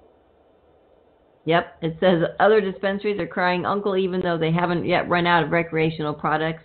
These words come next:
Since legal retail sales began January first, shops have had to manage a never-ending string of customers. Dispensary staff have been working fourteen-hour shifts, serving in some cases upward to, of ten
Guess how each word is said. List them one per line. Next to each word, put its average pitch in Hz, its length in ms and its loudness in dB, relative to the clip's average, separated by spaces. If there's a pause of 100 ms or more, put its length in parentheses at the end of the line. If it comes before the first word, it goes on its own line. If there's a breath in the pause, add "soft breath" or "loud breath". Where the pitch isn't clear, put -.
Since 226 240 -4
legal 180 260 0
retail 160 460 -2
sales 151 220 -2
began 147 400 -4
January 143 540 -2 (120)
first, 165 300 4 (840 soft breath)
shops - 280 4
have 175 100 -4
had 160 200 0
to 160 60 2
manage 151 440 0
a 147 120 0
never-ending 165 680 0
string 151 240 -4
of 147 100 -8
customers. 139 640 -4
Dispensary 160 560 -2
staff 151 240 0
have 151 100 -4
been 143 180 -2
working 143 380 -2
fourteen-hour 160 600 0
shifts, 208 360 -2 (680 soft breath)
serving 170 260 4
in 156 140 2
some 175 180 0
cases 165 600 0
upward 165 480 -2
to, - 120 -14 (120)
of 147 340 -2
ten 185 260 -2